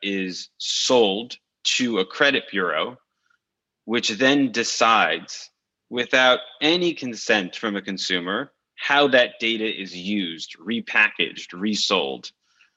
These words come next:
I want to live in a world, and I think most consumers want to live in a world, where control over, over how their own data is used is with themselves.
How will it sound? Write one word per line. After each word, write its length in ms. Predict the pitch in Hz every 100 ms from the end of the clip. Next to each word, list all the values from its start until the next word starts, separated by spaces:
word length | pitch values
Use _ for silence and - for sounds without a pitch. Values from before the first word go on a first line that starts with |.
| _ _ _ -
I 200 | 123 143
want 240 | 143 151
to 60 | 127
live 200 | 123 113
in 80 | 113
a 80 |
world, 380 | 107 107 107 101
and 80 | 98
I 80 | 95
think 220 | 110 95
most 220 | 107 104
consumers 540 | - 95 123 123 113 107
want 160 | 101
to 60 | 98
live 220 | 101 101
in 60 | 95
a 60 |
world, 480 | 90 98 101 107 120 _ _ _ _ _ _
where 460 | - 107 110 104 101 - -
control 720 | 110 98 - 123 120 120 123 -
over, 380 | 110 101 104 104 -
over 340 | 107 98 104 101
how 460 | - 107 107 92
their 260 | - 95 -
own 220 | 110 123
data 260 | 104 101 92
is 240 | 76 85
used 460 | 104 117 117 - _
is 280 | 110 101 98
with 220 | 110 104
themselves. 640 | 101 95 - 67 64 -